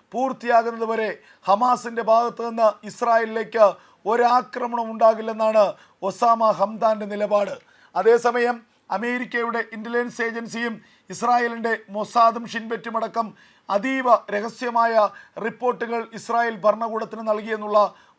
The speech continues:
വാർത്തകൾ Times of Israel അടക്കം, Times of Israel അടക്കം പുറത്തുവിടുന്നുണ്ട്. ഏത്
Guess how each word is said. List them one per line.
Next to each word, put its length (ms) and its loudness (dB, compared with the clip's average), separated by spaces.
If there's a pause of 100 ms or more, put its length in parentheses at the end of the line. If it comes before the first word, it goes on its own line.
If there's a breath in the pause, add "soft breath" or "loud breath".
വാർത്തകൾ 500 6 (380 loud breath)
Times 340 -2
of 140 -8
Israel 400 0
അടക്കം, 260 -8 (420 soft breath)
Times 340 2
of 120 -6
Israel 300 -2
അടക്കം 300 -6
പുറത്തുവിടുന്നുണ്ട്. 720 -4 (540 loud breath)
ഏത് 180 6